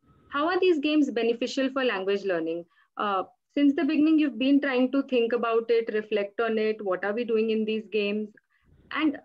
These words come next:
were there any differences in these different games that we did? We started off with a guessing game,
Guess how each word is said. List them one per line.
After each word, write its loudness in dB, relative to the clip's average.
were 0
there 0
any 4
differences 0
in 4
these 4
different 0
games 0
that -6
we 0
did? -4
We -4
started -2
off -2
with 0
a 0
guessing -2
game, -2